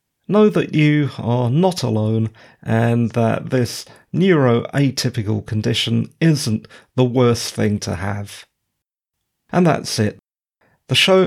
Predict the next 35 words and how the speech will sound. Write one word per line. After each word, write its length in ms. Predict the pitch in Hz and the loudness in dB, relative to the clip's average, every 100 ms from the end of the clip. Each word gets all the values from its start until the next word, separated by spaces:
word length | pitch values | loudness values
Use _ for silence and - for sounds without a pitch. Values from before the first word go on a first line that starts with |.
| - | 0
is 140 | 123 | -6
produced, 400 | - 139 220 208 | -4 0 0 0
presented, 560 | 147 135 135 135 120 - | -2 0 0 -2 -4 -2
and 220 | 123 123 | -2 -2
edited 480 | - 165 170 170 - | -2 -2 -2 -2 -4
by 200 | 120 120 | -2 -2
me, 240 | 143 175 | 0 0
Roy 200 | 151 123 | 0 0
Mathur, 440 | 120 113 110 123 104 | 0 -2 -4 -6 -6
a 40 | |
writer. 360 | 101 123 123 123 | -2 -2 -2 -2
Mathur 360 | 110 104 - 113 | -4 -6 -8 -10
is 100 | - | -8
spelt 360 | - 143 - | -2 -2 -2
M 160 | 165 160 | 0 0
A 180 | 139 123 | 0 -2
T 280 | - 120 - | -4 -6 -4
H 300 | 107 - 127 | -6 -4 -4
U 180 | 139 | -2
R. 180 | 139 135 | 0 -2
You 160 | - 110 | -2 -6
can 80 | - | -4
find 240 | 110 113 | -4 0
more 200 | 165 180 | 2 2
about 320 | 131 113 - | 0 -2 -2
me 200 | 117 113 - - - | -4 -4 -6 -20 -8
or 160 | 107 | -6
get 200 | 107 123 | -4 -2
in 80 | 113 | -2
touch 360 | - 117 - - | -2 -6 -8 -10
at 80 | - | -10
roy 300 | 113 160 165 | -2 0 0
mathur 460 | 147 131 123 123 117 | 0 -2 -2 -4 -4
dot 320 | 104 - - | -4 -6 -8
com. 320 | - 101 98 | -4 -4 -4